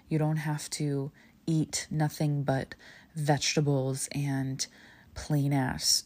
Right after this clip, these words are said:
chicken and rice. You don't have to overextend yourself. Not everything does not require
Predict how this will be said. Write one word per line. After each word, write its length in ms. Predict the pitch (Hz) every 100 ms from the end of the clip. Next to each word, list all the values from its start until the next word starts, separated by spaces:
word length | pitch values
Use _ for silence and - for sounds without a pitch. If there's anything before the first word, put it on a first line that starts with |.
| -
chicken 500 | - 165 151 135 135
and 220 | 139 147
rice. 640 | 147 135 127 143 - - - - - -
You 100 | 170
don't 200 | 160 160
have 360 | 160 156 - -
to 400 | 160 151 139 143 - - - - - - _ _ _ - -
overextend 960 | 165 175 175 180 147 - - - 151 151
yourself. 560 | 139 139 - 147 151 156
Not 160 | 156 -
everything 720 | 156 156 190 185 196 185 160 - _ - - 147
does 260 | 160 151
not 200 | 156 147
require 920 | 156 160 - 135 135 147 190 214 214